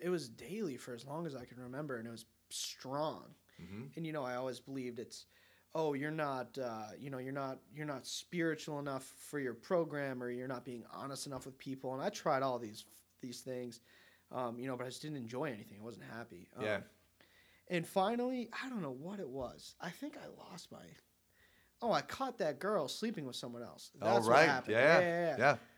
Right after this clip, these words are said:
Speaker 1: I didn't, she, I didn't really catch her sleeping with someone else. She was sleeping with someone else. It was kinda, like, par for the course. Like, it's kinda funny now, but I mean, um,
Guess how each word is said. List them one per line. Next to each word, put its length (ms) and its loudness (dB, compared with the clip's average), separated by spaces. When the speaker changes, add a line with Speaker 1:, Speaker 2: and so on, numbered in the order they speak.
Speaker 1:
I 60 6
didn't, 160 2
she, 180 -6
I 120 0
didn't 220 2
really 160 4
catch 160 -2
her 60 -6
sleeping 240 -2
with 100 -6
someone 200 -4
else. 140 -6
She 120 -2
was 120 2
sleeping 240 2
with 80 -4
someone 240 -2
else. 140 -4
It 80 -12
was 100 -6
kinda, 240 2
like, 160 -4
par 180 2
for 120 -14
the 100 -10
course. 320 -6
Like, 120 -12
it's 200 -8
kinda 200 0
funny 320 -2
now, 220 -6
but 140 -4
I 60 -2
mean, 260 -4
um, 400 -6